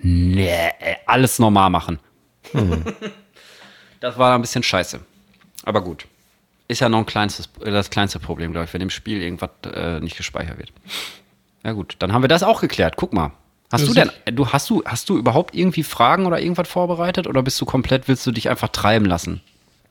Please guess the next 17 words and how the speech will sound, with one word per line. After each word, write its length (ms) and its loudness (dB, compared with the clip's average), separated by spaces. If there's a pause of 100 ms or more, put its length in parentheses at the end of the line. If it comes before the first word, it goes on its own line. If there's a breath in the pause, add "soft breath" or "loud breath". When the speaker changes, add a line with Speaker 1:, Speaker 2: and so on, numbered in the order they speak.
(880)
Speaker 2:
Ähm, 1000 -2
ich, 440 -16 (560)
ich 220 -14
hab 200 -8
keine 300 -2
Frage 360 -4
vorbereitet, 640 -4
aber 160 -6
vielleicht 300 -6
fällt 200 -6
mir 100 -8
eine 240 -6 (100)
ein. 220 -6 (1500)
Speaker 1:
Warte 120 -2
mal, 140 -2
ich 160 -10
hab, 160 -4